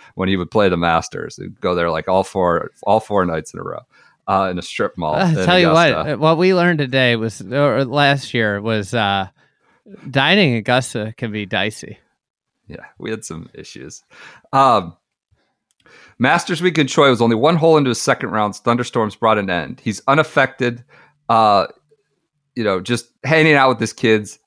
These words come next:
Speaker 1: on a Friday night. He'd rather be here chasing his kids than chasing birdies on the course, where his life changed a year ago. In this familiar circus, he can avoid his job's most trying demand, self-promotion. Quote from his agent, "K J has no interest in talking about himself.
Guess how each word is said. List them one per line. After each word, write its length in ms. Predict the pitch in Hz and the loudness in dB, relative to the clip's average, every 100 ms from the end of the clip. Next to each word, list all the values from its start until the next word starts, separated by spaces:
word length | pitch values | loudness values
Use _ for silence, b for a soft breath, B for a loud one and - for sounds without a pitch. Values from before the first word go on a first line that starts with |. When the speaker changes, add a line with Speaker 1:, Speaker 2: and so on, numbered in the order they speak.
| - | -2
Speaker 1:
on 120 | 104 | 0
a 60 | |
Friday 340 | 95 131 131 120 | 2 2 4 4
night. 300 | 107 104 107 | 4 2 0
He'd 140 | 104 | -2
rather 240 | 139 160 143 | 2 2 2
be 120 | 131 | 0
here 220 | 127 110 | 2 2
chasing 320 | - 123 120 | 2 0 0
his 140 | 113 - | -6 -2
kids 220 | 107 98 | -2 -2
than 120 | 90 | -6
chasing 400 | - 120 - 101 | 0 0 0 0
birdies 340 | 101 101 95 | 2 2 0
on 120 | 92 87 | -2 -6
the 60 | |
course, 420 | - 90 78 - | -6 -6 -6 -8
where 100 | 95 | -6
his 140 | 90 92 | -6 -2
life 340 | 101 107 - | 0 0 -4
changed 380 | - 95 90 - | -8 -4 -6 -8
a 20 | |
year 160 | 87 80 | -8 -8
ago. 340 | - - - - b b b | -8 -12 -12 -16 b b b
In 60 | 110 | -4
this 100 | - | -2
familiar 380 | 131 139 170 175 | 2 4 4 2
circus, 460 | - 151 151 127 | 2 0 0 -4
he 80 | 117 | 0
can 100 | 110 | 0
avoid 300 | 98 123 131 | 2 2 2
his 120 | 113 | 0
job's 400 | - 113 113 - | 0 2 2 0
most 220 | 101 92 | -4 -4
trying 320 | - 117 120 117 | -2 0 2 2
demand, 400 | 107 90 71 - | 0 -2 -4 -2
self-promotion. 880 | 113 113 - 113 95 87 - 82 - _ _ _ - | 0 0 -2 0 0 -2 -8 -14 -16 _ _ _ -2
Quote 260 | 143 147 | 2 2
from 120 | - 135 | 4 2
his 140 | 110 | 4
agent, 340 | 107 90 76 - _ - | 2 0 -8 -16 _ -2
"K 180 | 147 | 0
J 200 | 156 170 | 4 4
has 240 | 143 135 113 | 4 2 2
no 320 | 110 175 208 | 4 6 6
interest 400 | 175 - 139 - | 4 0 -2 -2
in 100 | 104 | -6
talking 320 | - 127 117 | 0 0 0
about 180 | 90 87 | 0 0
himself. 480 | 76 - - - | -2 -8 -8 -8